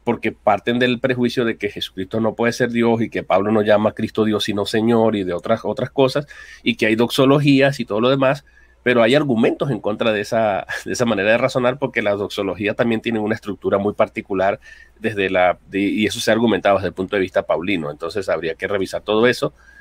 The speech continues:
de manera que, que no, o sea, desde el punto de vista estricto, estricto, eh, lo, lo, lo más certero, lo que va más, lo que favorece más es la, es que se esté refiriendo a Cristo como Dios. Y,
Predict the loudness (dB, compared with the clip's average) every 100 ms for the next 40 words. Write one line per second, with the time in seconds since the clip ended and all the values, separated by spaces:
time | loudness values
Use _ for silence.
0 | -20 _ _ _ _ -10 -4 -2 2 0
1 | 0 0 -2 -2 -4 -2 -2 -2 -4 -2
2 | 0 0 -4 _ -10 -4 -2 0 0 2
3 | 2 4 2 0 _ 0 0 -4 -2 -2
4 | 0 0 -2 _ _ _ -20 -20 -20 _
5 | _ -2 0 0 2 0 -2 _ _ _
6 | -6 0 4 6 6 6 6 6 4 2
7 | 4 4 6 4 2 0 2 2 4 -2
8 | -6 _ _ -2 0 0 2 4 6 6
9 | 6 4 -2 -4 0 2 4 2 0 2
10 | 2 0 -6 -6 -6 -2 2 2 0 -6
11 | -8 -12 -10 -8 -8 -6 -8 -8 -8 -12
12 | -12 -12 -10 -10 -12 -14 -16 -20 _ _
13 | _ _ _ _ -2 2 2 2